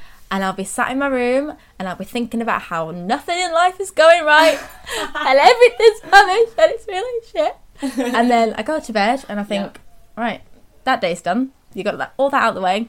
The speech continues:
Speaker 1: Tomorrow's totally different, and you're not
Speaker 2: Yeah.
Speaker 1: gonna be sad." And I'll wake up and go, "Oh, I still feel a little bit sad." So I'll feel a little bit sad for an hour or so, and then go,
Speaker 2: Yeah.
Speaker 1: "Okay, I'm done. That's it now. I'm gonna be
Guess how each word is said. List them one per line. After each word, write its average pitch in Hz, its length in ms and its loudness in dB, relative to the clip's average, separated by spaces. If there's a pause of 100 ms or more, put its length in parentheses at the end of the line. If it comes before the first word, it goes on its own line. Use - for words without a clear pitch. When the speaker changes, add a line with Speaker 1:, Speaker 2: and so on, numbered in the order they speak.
Speaker 1:
Tomorrow's 226 300 -4
totally - 160 -4
different, 196 400 -6
and 175 100 -8
you're 190 80 -8
not 180 60 -10
Speaker 2:
Yeah. - 40 -14
Speaker 1:
gonna 190 100 -8
be 185 60 -18
sad." - 260 -14 (560)
And 185 120 -8
I'll 185 120 -4
wake 220 200 0
up 190 80 -10
and 185 100 -10
go, 185 220 -4 (520)
"Oh, 302 140 0
I 269 40 -6
still - 200 -4
feel 311 180 -2
a - 20 -2
little 277 160 -2
bit 202 140 -6
sad." 214 380 -4 (140)
So - 180 -10
I'll 190 60 -8
feel 269 220 -6
a - 40 -6
little 277 160 -8
bit 254 120 -6
sad 254 240 -6
for 254 120 -8
an 240 60 -4
hour 208 180 -6
or 202 40 -8
so, 208 240 -6
and 220 100 -6
then 202 100 -6
go, 196 100 0
Speaker 2:
Yeah. 180 140 -8 (100)
Speaker 1:
"Okay, 254 400 -2 (400)
I'm 214 100 -2
done. 196 260 2 (560)
That's 240 240 -2
it 185 120 -4
now. 196 280 -4
I'm 196 80 -8
gonna 190 160 -6
be 180 140 -8